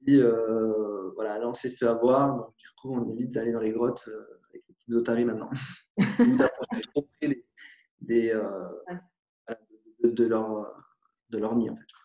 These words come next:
Speaker 2: Expérience passe science. Mais, euh, effectivement, euh, moi qui suis un peu claustro, cette, euh, cette anecdote me fait frémir. Donc, euh, ouais, je comprends. Je comprends que ce soit un, pas un très bon souvenir, c'est sûr. Mais bon.
Speaker 1: Voilà, alors, je regarde quand même un bon souvenir, mais c'était, euh,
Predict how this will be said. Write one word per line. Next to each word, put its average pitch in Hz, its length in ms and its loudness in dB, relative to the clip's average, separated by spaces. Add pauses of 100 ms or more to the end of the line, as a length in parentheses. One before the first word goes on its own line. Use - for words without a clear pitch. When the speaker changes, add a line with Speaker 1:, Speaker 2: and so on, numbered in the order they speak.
(280)
Speaker 2:
Expérience 233 560 2
passe 226 320 0
science. 214 460 -2
Mais, 202 300 4
euh, 196 140 0
effectivement, 247 640 2
euh, 226 100 4
moi 226 120 4
qui - 160 -4
suis 277 100 -2
un 254 80 4
peu 277 140 2
claustro, 254 400 4
cette, 247 260 0
euh, 214 280 4
cette 226 140 2
anecdote 240 460 4
me 247 120 2
fait 247 140 -2
frémir. 269 400 2 (560)
Donc, 226 320 2
euh, 220 360 6
ouais, 247 200 2
je 220 100 -10
comprends. 240 560 -2
Je - 60 -14
comprends 247 200 -2
que 277 60 -12
ce 285 100 -2
soit 254 160 0
un, 247 140 2
pas 262 140 0
un 277 100 0
très 262 180 -4
bon 254 140 0
souvenir, 240 340 0 (640)
c'est 233 80 -8
sûr. 202 280 -6 (840)
Mais 104 100 0
bon. 104 80 2
Speaker 1:
Voilà, 135 160 6
alors, 151 180 6 (180)
je - 80 -2
regarde 196 280 4
quand 180 80 6
même 175 100 6
un 160 80 2
bon 165 120 4
souvenir, 180 380 2
mais 170 140 2
c'était, 165 480 6
euh, 135 220 2